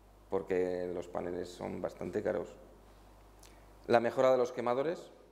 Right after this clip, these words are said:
y, en general, la mejora envolvente del edificio. Para calefacción e climatización pasa lo mismo. Si el, el edificio es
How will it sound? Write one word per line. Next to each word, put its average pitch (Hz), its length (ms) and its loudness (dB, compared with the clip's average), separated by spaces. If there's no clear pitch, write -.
y, 110 220 4
en 107 120 2
general, 104 320 2
la 117 80 4
mejora 110 300 0
envolvente 98 500 -2
del 90 60 -2
edificio. 82 540 -6
Para 92 180 0
calefacción 95 600 0
e 98 120 -6
climatización 98 640 -4
pasa 98 200 -4
lo 92 100 -2
mismo. 90 280 -10
Si - 200 -10
el, 90 120 -4
el 87 320 -2
edificio 104 540 0
es - 440 -4